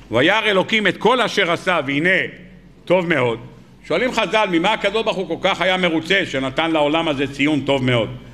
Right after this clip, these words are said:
היום משדרגים את זה, היום כבר טוב מאוד, זה כבר לא נחשב, היום יש טוב מאוד ועוד, מצוין, מצוין פחות, היום ברוך השם משדרגים, אצל הקדוש ברוך הוא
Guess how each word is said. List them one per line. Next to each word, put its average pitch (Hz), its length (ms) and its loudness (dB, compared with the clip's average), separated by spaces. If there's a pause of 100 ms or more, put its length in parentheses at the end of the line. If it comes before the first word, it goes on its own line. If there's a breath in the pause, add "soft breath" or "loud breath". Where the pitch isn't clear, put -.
(220 loud breath)
היום 202 320 2
משדרגים 151 580 2
את 170 80 0
זה, 143 80 2
היום 139 120 0
כבר 135 140 0
טוב 147 220 0
מאוד, 160 240 2
זה 135 80 -2
כבר 135 180 0
לא 160 160 2
נחשב, 143 340 0
היום 120 200 0
יש 120 80 -6
טוב 131 200 0
מאוד 127 240 2
ועוד, 135 420 2 (380 loud breath)
מצוין, 143 640 2
מצוין 131 420 0
פחות, 180 400 0
היום 170 240 0
ברוך 165 160 0
השם 175 240 0
משדרגים, 165 540 0
אצל 180 200 0
הקדוש 202 340 2
ברוך 220 160 0
הוא 185 200 0